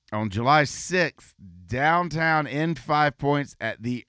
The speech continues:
awesome, awesome music room, the White Mule,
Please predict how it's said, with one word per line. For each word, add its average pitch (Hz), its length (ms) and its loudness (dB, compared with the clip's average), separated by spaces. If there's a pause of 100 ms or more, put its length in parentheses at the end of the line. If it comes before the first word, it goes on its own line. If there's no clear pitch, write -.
awesome, 135 640 -2
awesome 143 520 0
music 113 340 -4
room, 113 320 -2
the 98 140 -4
White 135 380 -2
Mule, 180 480 4